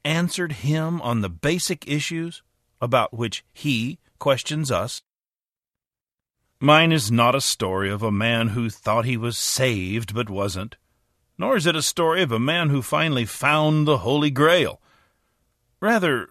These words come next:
mine is a record of a progression of faith that is not only available to everyone,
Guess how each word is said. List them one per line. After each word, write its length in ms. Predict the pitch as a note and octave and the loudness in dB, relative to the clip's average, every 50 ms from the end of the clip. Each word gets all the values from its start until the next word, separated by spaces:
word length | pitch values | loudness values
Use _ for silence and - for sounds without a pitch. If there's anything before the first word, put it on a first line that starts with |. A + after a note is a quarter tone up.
| _ - | _ -6
mine 400 | D3+ D3+ F#3+ A#3 D#4 D#4+ C#4+ B3 | -2 0 2 2 2 0 0 0
is 80 | G3 | 0
a 80 | G#3 E3+ | -2 -2
record 480 | D3 C3+ C3+ D#3+ E3+ - D#3+ D#3 C#3 | 0 2 2 2 2 2 -2 0 2
of 140 | C3+ B2+ A2 | 0 0 0
a 80 | A#2 A2 | -2 -4
progression 720 | - - C3+ G2+ - B2+ C3 C#3+ D#3 D#3 - - C#3 B2+ | -4 -6 -8 -6 -4 0 2 2 2 2 2 0 0 0
of 120 | A#2+ G#2+ | -2 -4
faith 480 | - - - B2+ A#2 G#2+ G#2 A2+ A2 - | -6 -8 -2 0 0 0 0 -2 -4 -4
that 160 | A#2+ A2 G#2 | -4 -2 -2
is 280 | A2 G#2+ G2+ F#2 F#2 G#2 | -2 -2 -4 -4 -4 0
not 220 | A#2+ D3+ F3 F#3 | 2 4 4 4
only 320 | G3+ G3+ F#3+ D#3+ C#3 A#2 | 4 4 2 2 2 2
available 800 | G2+ F#2+ G2 G2 F#2 G#2+ A2+ B2 D3+ F3+ F3 D3+ G2+ F2+ C#2 C#2+ | 0 -2 -4 -4 -4 -2 0 0 2 0 0 -2 -4 -6 -10 -12
to 180 | - - - - | -12 -12 -12 -12
everyone, 600 | F2 F2 E2 E2+ E2+ D#2+ D#2 C#2+ B1 - F2+ | -12 -12 -12 -12 -12 -10 -10 -10 -10 -12 -14